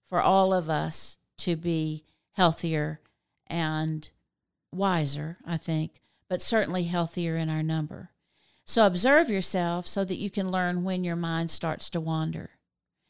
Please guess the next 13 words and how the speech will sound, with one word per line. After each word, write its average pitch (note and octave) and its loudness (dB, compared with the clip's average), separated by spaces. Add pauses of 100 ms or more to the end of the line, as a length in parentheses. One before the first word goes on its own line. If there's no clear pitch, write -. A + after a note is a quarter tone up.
(420)
and F#3 0
then F#3 2
pay F3 0
attention B3 0
to F3+ -2
that D#3+ -4 (440)
so F#3+ 2
that F3 0
you F3+ -6
can E3 -4
bring F3 0
yourself E3 -2
back D#3+ -4